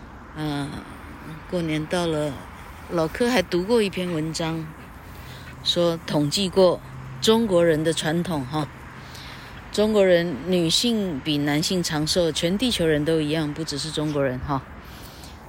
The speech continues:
然后，嗯，老的女人变成一个家的 matriarch，组长哈，matriarch，M A T R I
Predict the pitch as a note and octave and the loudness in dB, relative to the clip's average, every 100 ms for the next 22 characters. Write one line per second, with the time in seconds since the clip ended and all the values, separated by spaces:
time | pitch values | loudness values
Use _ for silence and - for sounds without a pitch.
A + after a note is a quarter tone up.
0 | - F3 F#3+ A#3 A3 G3+ - - - - | -2 2 4 4 6 4 0 -10 -16 -18
1 | - - F3+ D#3+ D#3+ C#3+ E3 - - D#3+ | -18 -16 -12 -10 -8 -6 -8 -10 -6 2
2 | F3 D#3 D#3 F#3 E3+ D#3 E3+ F3+ G#3 G3 | 6 6 6 4 4 2 2 2 0 0
3 | F3 D#3+ G3 F#3+ F3 F#3+ F#3 F3+ E3 D#3 | 0 0 2 2 2 2 2 2 2 2
4 | F#2+ - F3+ G3+ G#3+ G3 F#3+ E3 D3+ C#3+ | -2 -2 2 4 4 2 2 4 6 4
5 | C3+ - - - - - - - - F3 | 0 -6 -12 -14 -18 -18 -18 -8 0 2
6 | G3 F#3+ C3 B2 C#3+ C#3+ C#3 D#3+ F3+ G3 | 4 2 0 -2 -2 -2 -2 -2 0 0
7 | G3 - F3+ C#3+ - D#3 C#3 A2+ - - | -2 -2 2 2 2 0 0 -2 -8 -12
8 | - - - - - D#3+ E3+ D3 F3+ F#3 | -12 -18 -18 -16 -4 -2 0 4 4 4
9 | F3 - - - - - F3+ C#3+ D3 - | 0 -10 -18 -20 -8 -2 2 2 0 0
10 | F3 F3 | 0 0